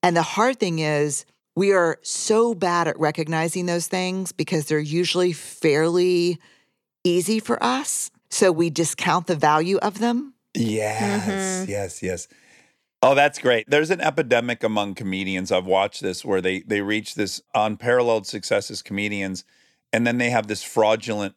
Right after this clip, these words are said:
Speaker 2: sense that they didn't earn that 'cause they're just
Speaker 1: Oh, yeah.
Speaker 2: being who they've always been. And it, and so then they,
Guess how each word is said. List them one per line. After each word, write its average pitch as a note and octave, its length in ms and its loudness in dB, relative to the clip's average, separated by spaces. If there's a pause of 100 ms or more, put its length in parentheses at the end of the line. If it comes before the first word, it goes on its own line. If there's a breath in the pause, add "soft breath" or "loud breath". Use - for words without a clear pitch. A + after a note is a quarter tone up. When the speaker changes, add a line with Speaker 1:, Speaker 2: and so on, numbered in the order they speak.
Speaker 2:
sense G2+ 600 -6
that A2+ 160 -2
they G#2+ 80 -2
didn't G2+ 240 -2
earn G2 300 -2
that B2+ 340 -2
'cause A2 160 -2
they're A#2+ 180 2
just D3 260 0
Speaker 1:
Oh, F#3+ 100 4
yeah. E3+ 180 4
Speaker 2:
being A#2+ 140 -4
who B2 180 0
they've A#2 220 2
always G#2+ 360 2
been. A#2 460 0
And G#2+ 160 -2
it, G#2 120 -4
and A2+ 140 -2
so C#3+ 160 0
then C3+ 180 0
they, A#2+ 220 0